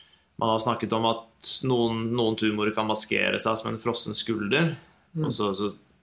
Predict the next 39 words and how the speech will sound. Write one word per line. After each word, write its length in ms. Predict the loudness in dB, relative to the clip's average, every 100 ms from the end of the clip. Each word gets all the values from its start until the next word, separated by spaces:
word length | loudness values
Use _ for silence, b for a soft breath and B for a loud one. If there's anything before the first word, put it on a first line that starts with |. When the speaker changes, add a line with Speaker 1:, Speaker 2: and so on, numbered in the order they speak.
| _ -8 -2
Speaker 1:
vet 200 | -2 0
du 100 | 0
at 100 | 2
det 80 | 4
er 200 | 4 2
jo, 60 |
du 80 | 0
skal 260 | 0 2 2
jo 120 | 2
egentlig 340 | 2 0 -2 -6
ikke 80 | -4
ta 120 | -2
bilde 320 | 0 -2 -2
av 100 | -4
en 80 | -4
frossen 280 | -4 -4 -4
skulder, 340 | -4 -4 -6
du 80 | -6
trenger 320 | -6 -4 -2
jo 120 | 2 2
ikke 140 | 2 0
det 240 | 0 -2
for 180 | -4 -2
å 80 | 0
stille 300 | 0 0 0
diagnosen. 580 | 0 0 -2 -2 -4 -6 -2
Speaker 2:
Nei. 160 | -2 -2 -8 _ _ _ _ _ _ -2
Speaker 1:
Og 400 | 2 4 4 2 2
med 160 | 0
et 180 | 0 -6 -8 -6
frossen 300 | -2 -2 0 -2
skulderforløp 760 | 0 -2 -2 -2 0 0 0
på 80 | -2
liksom 240 | -2 -4 -8 -8
snittid 500 | -6 -6 -6 -2 -2
på 140 | -2 -4
toogtredve 500 | -2 0 2 0 0
måneder 340 | 0 -2 -2
da, 40 | 0